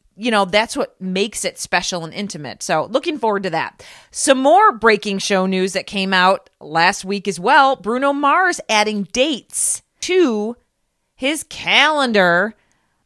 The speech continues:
of shows that he's been doing over at the Park M G M. But the nugget I took from it was, I'm seeing a date of December thirty-first. So I'm like, Bruno on New Year's Eve, that's huge.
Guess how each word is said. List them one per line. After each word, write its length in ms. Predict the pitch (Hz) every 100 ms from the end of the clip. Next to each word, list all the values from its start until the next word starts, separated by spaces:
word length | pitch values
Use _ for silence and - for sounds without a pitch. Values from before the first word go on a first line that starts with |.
| -
of 140 | 208
shows 400 | 196 233 214 208
that 140 | 202 196
he's 160 | 208
been 160 | 196 202
doing 400 | 185 180 180 185
over 220 | 185 180 190
at 100 | 196
the 60 |
Park 340 | 185 180 175 -
M 140 | 185 180
G 200 | 196 220
M. 300 | 262 180 156 - _ -
But 260 | 220 - -
the 160 | 196
nugget 420 | 208 220 254 311 220
I 140 | 180
took 280 | - 330 -
from 300 | - 202 180
it 160 | 175
was, 560 | 175 185 185 175 175 - -
I'm 100 | 196
seeing 360 | - 277 294
a 40 | 226
date 300 | 202 196 -
of 200 | 185 175
December 400 | 180 214 202 202
thirty-first. 920 | 208 196 185 - 262 202 180 - - _
So 160 | -
I'm 140 | 214 214
like, 280 | 202 190 _
Bruno 720 | 165 170 190 262 302 330 349
on 240 | 226 214 214
New 140 | 254
Year's 400 | 285 262 247 226
Eve, 180 | 320 269
that's 240 | 269 359
huge. 720 | - 208 262 554 247 151 -